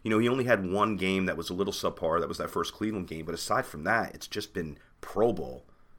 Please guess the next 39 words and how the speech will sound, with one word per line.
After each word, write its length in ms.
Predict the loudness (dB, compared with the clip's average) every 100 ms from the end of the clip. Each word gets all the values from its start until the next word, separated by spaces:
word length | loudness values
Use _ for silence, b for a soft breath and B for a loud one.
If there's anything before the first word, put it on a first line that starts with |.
| b b
So 180 | -6 -4
congratulations 880 | 0 4 4 4 4 4 2 -6
to 100 | -6
the 100 | -8
defensive 440 | -6 -4 -4 -4 -4
M 140 | -4
V 100 | -6
P, 240 | -6 -6 -6
Jessie 320 | -6 -6 -4
Bates. 540 | -4 -4 -8 -12 -12 -16 -20 _ -20 -20 -20 -20 -20 -20 -20 -20 -20 -20 -20 -20 _ -20 -20 -20 -20 -20 -20 -20 -20 -20 -20 -20 _ _ -20 -20 -20 -20 -20 -20 _ _ _ -8
Okay, 180 | -2 0
so 120 | 0
now 100 | 0
I'm 100 | 2
gonna 120 | 2
move 180 | 2 4
on 120 | 2
to 100 | 0
position 440 | -6 -4 -4 -2 0
groups, 300 | -2 -2 0
and 80 |
I'm 80 | 0
gonna 120 | 2
give 140 | 2 0
a 40 |
quick 280 | 2 0 0
grade. 420 | 4 4 4 0 B B -4
And 140 | 0
there's 160 | 2 2
nine 340 | 2 2 0
position 400 | -4 -4 -2 -2
groups, 240 | -4 -4
technically, 420 | 0 0 0 0 0
if 120 | 2
you 60 |
add 180 | 2 2
in 80 | 0
special 360 | -2 -4 -2 -6
teams. 520 | -2 -2 -2 -6